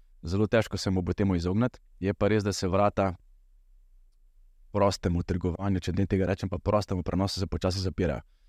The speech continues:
Se pravi, regulacija tukaj bo naredila svoje. Eh, vse tisto, kar je bilo možno mogoče še pet let nazaj, bo m-, bo onemogočeno oziroma pač bo, ehm, nadzorovano.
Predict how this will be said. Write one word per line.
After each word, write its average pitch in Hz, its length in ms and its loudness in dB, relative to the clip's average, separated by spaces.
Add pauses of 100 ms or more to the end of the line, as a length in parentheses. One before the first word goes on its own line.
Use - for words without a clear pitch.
(180)
Se - 140 -20
pravi, 113 300 4
regulacija 107 540 2
tukaj 113 280 -2
bo 98 120 0
naredila 95 300 0
svoje. 92 300 0
Eh, - 340 -8 (300)
vse 90 180 -2
tisto, - 200 -4
kar 95 100 0
je 95 40 0
bilo 101 140 2
možno 104 280 2
mogoče 92 340 -2
še - 120 -6
pet 98 200 -2
let 104 120 -2
nazaj, 95 360 2 (720)
bo 113 260 2
m-, 107 300 2 (140)
bo 113 320 2
onemogočeno 101 680 2
oziroma 104 380 2
pač 98 200 -4
bo, 110 260 0 (1000)
ehm, 101 340 2 (560)
nadzorovano. 98 720 2